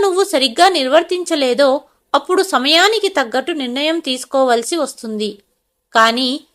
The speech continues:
ప్రస్తుతానికి ఈ ఇంట్లో ఉండే అర్హతను కోల్పోయారు మీరు.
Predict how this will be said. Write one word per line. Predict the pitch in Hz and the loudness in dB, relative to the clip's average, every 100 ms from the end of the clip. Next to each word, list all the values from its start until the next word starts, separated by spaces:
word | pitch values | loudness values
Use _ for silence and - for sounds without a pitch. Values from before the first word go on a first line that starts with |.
| _ _ 330 | _ _ 0
ప్రస్తుతానికి | 339 440 453 440 415 392 | 0 0 2 4 4 4
ఈ | 381 339 | 4 4
ఇంట్లో | 277 277 370 392 | 2 0 2 2
ఉండే | 339 311 311 | 2 2 4
అర్హతను | 247 240 277 294 285 | 4 2 -2 -4 -4
కోల్పోయారు | 269 247 262 294 277 233 226 240 | -2 -2 0 0 2 4 2 0
మీరు. | 220 214 202 | -6 -6 -6